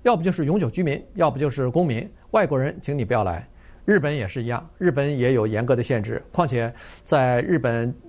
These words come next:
周末的时候已经，呃，东京奥运会已经决定了，外国的游客免来啊，这个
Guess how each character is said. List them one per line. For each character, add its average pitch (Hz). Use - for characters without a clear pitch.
周 170
末 180
的 123
时 143
候 143
已 117
经， 147
呃， 113
东 160
京 156
奥 151
运 131
会 165
已 117
经 123
决 98
定 135
了， 92
外 190
国 135
的 139
游 120
客 156
免 147
来 131
啊， 127
这 156
个 127